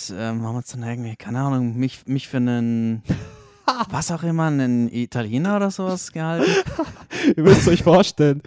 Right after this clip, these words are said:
Speaker 2: wir, wir, wir <laughs> sitzen so da, stehen auf, wollen eigentlich bezahlen, beziehungsweise haben schon bezahlt und wollen eigentlich einfach nur noch gehen. Und dann kommen <laughs> einfach so zwei Polen und sprechen uns an, äh, weil der eine halt was von Victoria wollte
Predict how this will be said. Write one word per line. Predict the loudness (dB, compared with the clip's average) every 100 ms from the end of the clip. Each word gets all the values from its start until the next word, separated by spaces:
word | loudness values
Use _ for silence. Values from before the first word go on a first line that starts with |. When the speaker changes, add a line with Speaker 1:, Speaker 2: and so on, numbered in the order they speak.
| -6 -4 0
Speaker 2:
wir, | 2 2
wir, | 2 -2 -4
wir | -4 0 4 6 6 2 2
<laughs> | 2 2 -6 -8
sitzen | 2 4 4 -2
so | 0
da, | 2 4 2
stehen | 2 -2 -2
auf, | 2 2 0 -8
wollen | -4 -2
eigentlich | 0 -2 -2
bezahlen, | -6 0 2 2
beziehungsweise | -2 0 0
haben | 2
schon | 0
bezahlt | -2 -2 -2 -2
und | -2
wollen | -2
eigentlich | -2 -4
einfach | -4 -4
nur | -4
noch | -6 -4
gehen. | -4 -2 -6 _ _ _ _ _ _ _ -12
Und | -4
dann | 0
kommen | 4 6
<laughs> | 6
einfach | 6 2
so | 0
zwei | -4 2 4 2 -2 _ -10 -2 -2
Polen | 0 4 4 4 0
und | -6
sprechen | -6 -4 -2 -2
uns | -6
an, | -6 -4 -4
äh, | -4 -2
weil | -2
der | -2 -4
eine | -4 -4
halt | -4 -4
was | -6 -6
von | -8
Victoria | -10 -6 -2 -2 0
wollte | 0 2 0